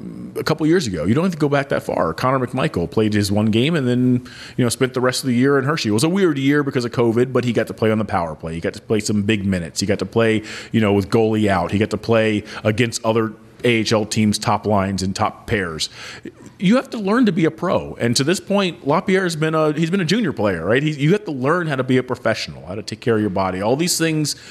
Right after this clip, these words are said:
that you learn and that he can learn in Hershey. And I, I would say, I wouldn't bet my house on it, but I, I, I would, I'd bet you a hundred dollars, John.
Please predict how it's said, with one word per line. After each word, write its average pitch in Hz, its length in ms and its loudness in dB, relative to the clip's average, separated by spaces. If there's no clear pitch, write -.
that 135 200 2
you 135 240 0
learn 127 640 0
and 113 140 2
that 117 80 4
he 123 80 4
can 139 380 0
learn 110 260 2
in 107 80 2
Hershey. 107 560 0
And 110 380 2
I, 82 260 -4
I 123 160 0
would 127 180 0
say, 110 540 2
I 127 80 2
wouldn't 165 300 0
bet 147 160 0
my 139 100 -2
house 147 300 0
on 175 160 0
it, 165 200 -4
but 120 120 2
I, 117 280 2
I, 117 440 0
I 117 40 0
would, 110 400 0
I'd 135 160 -2
bet 127 240 -2
you 131 140 4
a - 20 2
hundred 113 300 0
dollars, 110 420 2
John. 95 480 -2